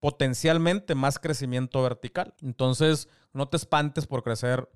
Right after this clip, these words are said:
horizontalmente. O sea, mantener las ventas a veces está bien.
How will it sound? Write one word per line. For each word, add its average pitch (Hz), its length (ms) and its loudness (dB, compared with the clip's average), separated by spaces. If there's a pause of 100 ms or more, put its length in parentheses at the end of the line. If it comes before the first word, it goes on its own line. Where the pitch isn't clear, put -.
horizontalmente. 123 880 -2 (200)
O 120 80 -10
sea, 170 420 2 (180)
mantener 139 460 0
las 185 160 4
ventas 196 680 0 (280)
a 131 120 2
veces 170 360 2
está 170 240 2
bien. 240 360 4